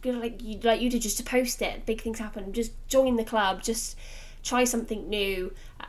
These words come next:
you don't, you don't, you never know what's gonna come out of the end of that.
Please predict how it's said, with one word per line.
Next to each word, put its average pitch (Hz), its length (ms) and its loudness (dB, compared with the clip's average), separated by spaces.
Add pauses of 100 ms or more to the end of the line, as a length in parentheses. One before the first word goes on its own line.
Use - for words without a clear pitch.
you 240 180 0
don't, 214 300 4
you 226 140 4
don't, 226 280 2
you 226 120 6
never 269 200 -2
know 190 140 -2
what's - 180 -6
gonna 196 160 -6
come 175 360 -8
out - 280 -4
of 220 220 -10
the - 140 -6
end 123 160 -8
of - 120 -10
that. 113 280 -4